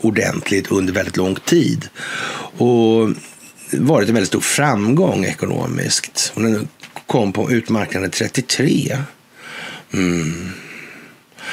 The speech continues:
Men, men man sa ju att japanerna hade ju en annan. Det var bara det lite problem med när man angivit den här annan då. Det är ju, om man tittar på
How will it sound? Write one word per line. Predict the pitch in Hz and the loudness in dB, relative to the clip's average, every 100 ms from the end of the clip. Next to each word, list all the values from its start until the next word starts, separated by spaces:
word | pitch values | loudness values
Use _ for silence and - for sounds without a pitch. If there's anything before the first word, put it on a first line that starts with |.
| - - | -8 -2
Men, | 127 135 | 2 4
men | 139 139 131 | 6 4 4
man | 143 | 4
sa | 139 156 | 4 4
ju | 156 | 4
att | 135 | 4
japanerna | 139 147 123 104 104 | 2 2 2 2 2
hade | 131 98 | 2 2
ju | |
en | 113 | 2
annan. | 139 101 104 151 143 98 104 120 - _ - - - - | 2 2 2 4 2 0 -2 -6 -12 _ -14 -10 -6 0
Det | |
var | 127 170 | 4 4
bara | 180 | 4
det | 127 120 | 4 4
lite | 113 120 | 2 0
problem | 117 131 113 160 175 | 2 2 4 4 4
med | 175 | 4
när | 135 | 4
man | 117 | 4
angivit | 117 107 104 101 | 4 2 0 0
den | 107 | 0
här | 101 - - | 0 -2 -4
annan | - 120 92 135 160 98 | 0 2 4 4 4 4
då. | 90 | 2
Det | 92 110 - - - - | 2 0 -4 -8 -8 0
är | 131 | 2
ju, | 113 | 4
om | 101 113 | 4 2
man | 113 | 2
tittar | 151 117 - - | 2 -2 -2 -2
på | 180 143 104 85 | 2 4 4 2